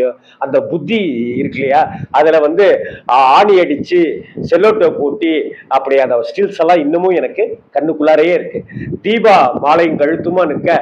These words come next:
பக்கத்துல சிவகுமார் ஒரு அப்பாவித்தனமா இருக்கிற அந்த போட்டோவை நான் ரசிச்சு ரசிச்சு பார்த்துட்டு இருந்தேன். சிவகுமாரையும் அந்த, அதுக்கு நேர்மாறாக இருக்கிற தீபாவையும்ன்றதெல்லாம் எனக்கு அப்புறமா தான் நான் உணர்ந்தேன் அடுத்தடுத்த வயசுல.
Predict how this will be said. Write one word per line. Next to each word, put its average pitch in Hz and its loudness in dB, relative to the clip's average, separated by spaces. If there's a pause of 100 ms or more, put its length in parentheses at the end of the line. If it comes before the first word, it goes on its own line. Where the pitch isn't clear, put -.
(380)
பக்கத்துல 220 2
சிவகுமார் 170 0
ஒரு 127 0
அப்பாவித்தனமா 160 0
இருக்கிற 139 -2
அந்த 127 -4
போட்டோவை 156 0 (300)
நான் 135 -4
ரசிச்சு 196 -4
ரசிச்சு 214 -4 (100)
பார்த்துட்டு 143 -4
இருந்தேன். - -14 (520)
சிவகுமாரையும் 139 -2
அந்த, 120 -6
அதுக்கு 123 -8
நேர்மாறாக 170 2
இருக்கிற 151 -2
தீபாவையும்ன்றதெல்லாம் 156 -2 (560)
எனக்கு 143 0
அப்புறமா 208 2
தான் 208 0
நான் 135 -2
உணர்ந்தேன் 131 -2
அடுத்தடுத்த 135 -6
வயசுல. 135 -8